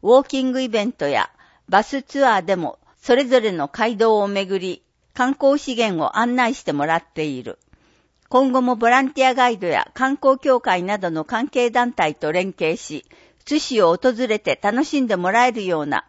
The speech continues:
取り組みを進めていく。その他の質疑質問。一、新しい公共交通の運賃について。二、熱中症対策の予算について。三、仮想空間、ゲーム感覚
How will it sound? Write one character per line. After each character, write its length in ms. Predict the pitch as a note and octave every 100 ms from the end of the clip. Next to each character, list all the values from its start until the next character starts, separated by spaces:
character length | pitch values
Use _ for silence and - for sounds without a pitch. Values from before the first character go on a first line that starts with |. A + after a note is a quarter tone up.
| -
取 180 | G3+
り 40 | A#3
組 160 | B3 G#3
み 120 | G3
を 60 |
進 320 | G3 F#3 E3+ F#3
め 120 | E3+
て 160 | D#3
い 120 | D3 A#2
く。 220 | - A2 _ _ _ _ _ _ _ _ _ _ _ _
そ 180 | - A3+
の 140 | C#4+
他 120 | B3
の 140 | A3 F#3+
質 280 | - A#3+
疑 160 | F3 E3
質 260 | - - E3+
問。 260 | C3+ C3+ _ _ _ _
一、 480 | F3 - G#3 F#3+ _ _ _
新 360 | G#3+ B3+ B3+
し 220 | D4 C#4 A3+
い 40 |
公 240 | - C4+
共 260 | C#4 C4+ C4
交 220 | D4+ B3+
通 180 | - F3
の 200 | D#3 C3+ -
運 160 | B3
賃 300 | - E3+ D3+
に 120 | C3+ C#3+
つ 160 | F#3
い 100 | D3+
て。 280 | - - - _ _ _ _ -
二、 240 | F#3+ F#3 _ _ -
熱 280 | D4 D4 -
中 180 | C#4+
症 240 | C#4 C4 C4
対 240 | - C4
策 280 | - F#3 F3
の 120 | D#3
予 140 | F#3 A3+
算 260 | G#3+ F3
に 120 | C#3
つ 140 | C#3+ F3
い 120 | C#3
て。 260 | - G2+ - _ _ _ _ _
三、 400 | _ - F3+ F3 - -
仮 140 | G3+
想 240 | - C4+
空 260 | C4+ C#4 A3+
間、 340 | - C3+ C3 F3
ゲ 140 | A3
ー 40 | B3
ム 100 | B3
感 240 | - F3+
覚 360 | - D3 -